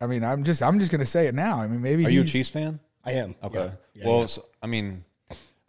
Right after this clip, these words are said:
Speaker 2: I'm watching it and I'm like, he's, it seems like he's lost a step.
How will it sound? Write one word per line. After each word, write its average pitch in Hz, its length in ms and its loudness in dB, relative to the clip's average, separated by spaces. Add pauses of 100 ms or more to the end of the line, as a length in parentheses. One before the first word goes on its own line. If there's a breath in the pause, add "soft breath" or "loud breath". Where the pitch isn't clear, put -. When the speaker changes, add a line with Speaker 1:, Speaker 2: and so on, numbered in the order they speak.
(140)
Speaker 2:
I'm 131 140 -2
watching 117 400 4
it 117 180 -6
and 101 80 -6
I'm 98 140 -4
like, 90 400 -8 (500)
he's, 107 220 -14 (540)
it - 120 -18
seems 156 260 0
like 120 120 4
he's 107 140 -6
lost 95 300 -4
a - 20 -10
step. - 400 -8